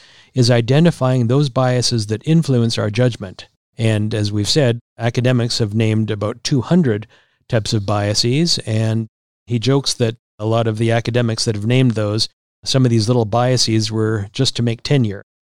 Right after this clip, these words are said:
So there's a lot of academics around this whole field, and we can't possibly keep track of all of those two hundred. But again, as I mentioned earlier, we do try to group these biases into different categories, and then we can look at the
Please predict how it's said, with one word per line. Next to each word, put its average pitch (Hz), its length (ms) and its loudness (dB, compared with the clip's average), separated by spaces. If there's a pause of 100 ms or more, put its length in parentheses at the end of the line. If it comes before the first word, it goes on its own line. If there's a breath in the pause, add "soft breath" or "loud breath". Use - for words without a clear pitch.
So 110 220 -2
there's 110 160 0
a 117 60 2
lot 151 160 2
of 139 100 0
academics 117 560 0
around 117 380 2
this 104 320 -2 (200)
whole 107 200 -6
field, 104 420 -4 (160)
and 123 180 2
we 131 60 0
can't 160 260 0
possibly 123 420 0 (160)
keep 123 200 -4
track 113 340 0
of 104 100 -8
all 113 300 -2
of 107 120 -4
those 104 220 -4
two 110 180 -6
hundred. 104 420 -6 (220)
But 123 100 0
again, 123 240 0
as 113 140 0
I 123 60 4
mentioned 123 380 2
earlier, 135 560 2 (260)
we 120 160 0
do 127 440 2 (100)
try 175 400 0
to 123 300 0
group 135 420 2 (400)
these 127 180 4
biases 120 640 0
into 113 180 0
different 117 380 -4
categories, 104 680 -4
and 117 100 2
then 120 160 2
we 113 100 -2
can 113 140 -4
look 123 280 0
at 104 160 -8
the 104 220 -8